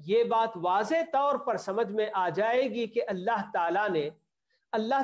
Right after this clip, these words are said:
ताला की इताअत के हुक्म को किसी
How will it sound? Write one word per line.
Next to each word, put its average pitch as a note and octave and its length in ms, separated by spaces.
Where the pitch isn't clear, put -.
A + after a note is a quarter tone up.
ताला C4+ 340
की C4 180
इताअत A3+ 520
के A#3+ 160
हुक्म C4 420
को G#3 220
किसी B3+ 480